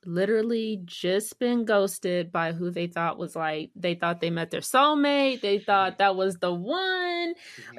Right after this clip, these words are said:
Speaker 1: and now that person's disappeared? What advice would you give them?
Speaker 2: Well, so this is where, this is where it gets a little tricky, because earlier, right, you alluded
Speaker 1: Mm-hmm.
Speaker 2: to, say, a situation where you spent a lot of time, like, a sizable amount of time or,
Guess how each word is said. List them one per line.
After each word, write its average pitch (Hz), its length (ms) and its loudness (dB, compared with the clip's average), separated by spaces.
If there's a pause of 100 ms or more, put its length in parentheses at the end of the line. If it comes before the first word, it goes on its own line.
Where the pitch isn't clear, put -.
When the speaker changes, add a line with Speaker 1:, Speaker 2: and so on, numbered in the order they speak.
Speaker 1:
and 254 420 4
now 269 380 6
that 247 240 2
person's 226 400 0
disappeared? 196 600 0
What 208 160 2
advice 180 380 -2
would 170 160 -6
you 170 60 -6
give - 240 -8
them? - 320 -10 (720)
Speaker 2:
Well, 143 320 -6
so 147 200 -10
this 143 240 -12
is 165 60 -18
where, 139 260 -6 (120)
this 151 120 -18
is 139 60 -16
where 165 120 -4
it 135 60 -10
gets 131 160 -10
a 127 40 -14
little 120 220 -12
tricky, - 400 -18
because - 580 -12 (320)
earlier, 139 640 -10 (240)
right, 117 220 -12 (340)
you 143 160 -8
alluded 127 420 -10
Speaker 1:
Mm-hmm. 180 200 -4
Speaker 2:
to, 175 280 -10 (260)
say, 127 180 -10
a 117 40 -10
situation 120 640 -12
where 110 120 -8
you 107 120 -18
spent 190 320 -16
a 190 60 -14
lot 175 180 -10
of 143 120 -16
time, 110 300 -14
like, 92 140 -20
a - 40 -20
sizable 135 500 -12
amount 113 260 -12
of 110 80 -20
time 107 680 -12
or, - 260 -20